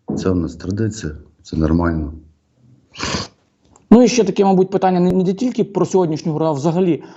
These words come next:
Speaker 2: От Прикарпаття, воно асоціюється взагалі, якщо брати футбол, це десь такий а-ля Атлетік Більбао, тільки на український, е, мотив.
Speaker 1: Так.
Speaker 2: Е, наскільки, на вашу думку, виправдовує оця от, е, цей проект себе,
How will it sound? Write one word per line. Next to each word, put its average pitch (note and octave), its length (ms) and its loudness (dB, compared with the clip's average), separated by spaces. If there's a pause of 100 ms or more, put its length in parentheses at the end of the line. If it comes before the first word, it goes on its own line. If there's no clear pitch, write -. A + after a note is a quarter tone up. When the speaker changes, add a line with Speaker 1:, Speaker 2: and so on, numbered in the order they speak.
(120)
Speaker 2:
От D#3 140 -2
Прикарпаття, G3 560 0
воно F#3 180 0
асоціюється G3 600 -2
взагалі, D#3+ 300 2
якщо E3 260 0
брати D#3 300 -2
футбол, G#3+ 460 -2 (160)
це - 120 -8
десь F3+ 140 2
такий - 320 -2
а-ля F#3 380 2
Атлетік F3+ 380 -2
Більбао, F3 420 0
тільки E3+ 220 -6
на E3 120 0
український, E3 680 -4 (140)
е, C#3+ 360 -2
мотив. D3+ 300 0
Speaker 1:
Так. F2 400 -6 (100)
Speaker 2:
Е, D#3+ 200 4
наскільки, G3+ 480 2
на F#3+ 120 2
вашу F#3 240 -2
думку, F#3+ 280 0
виправдовує F3 720 2
оця D3 300 0
от, - 260 -8 (140)
е, D3+ 340 -2
цей F3 140 2
проект G3 460 -2
себе, D#3+ 320 -2